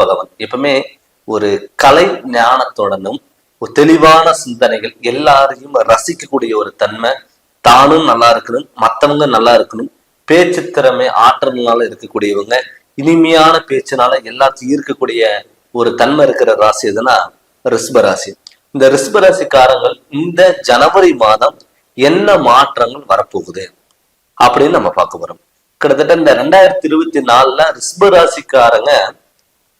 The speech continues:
பல கஷ்டங்கள் பட்டிருப்பீங்க. உங்களால சாதிக்க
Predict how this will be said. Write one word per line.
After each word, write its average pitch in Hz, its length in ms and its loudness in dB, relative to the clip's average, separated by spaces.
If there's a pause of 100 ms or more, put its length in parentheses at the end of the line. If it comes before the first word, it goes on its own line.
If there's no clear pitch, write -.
(140)
பல 117 300 4
கஷ்டங்கள் 151 480 -4
பட்டிருப்பீங்க. 87 440 -8 (1400)
உங்களால 143 480 2 (160)
சாதிக்க 151 580 0